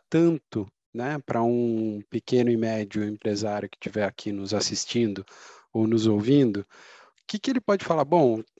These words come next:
mudou, tem o Open Finance, legal, nome bonito, Open Bank, nome em inglês, olha só que bacana, né? Mas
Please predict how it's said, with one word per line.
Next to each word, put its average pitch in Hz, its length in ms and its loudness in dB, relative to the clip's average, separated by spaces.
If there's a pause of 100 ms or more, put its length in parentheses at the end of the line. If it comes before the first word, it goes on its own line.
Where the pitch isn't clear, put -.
(320)
mudou, 165 720 2
tem 147 160 -6
o 151 80 -2
Open 160 340 -2
Finance, 147 640 -8
legal, 123 500 2
nome 143 240 4
bonito, 127 720 0
Open 123 320 -6
Bank, 127 480 -4
nome 120 220 -4
em 127 60 -2
inglês, 113 540 -2
olha 139 200 -2
só 127 220 -6
que - 100 -18
bacana, 135 580 -4 (580)
né? 135 220 -4
Mas 143 300 -2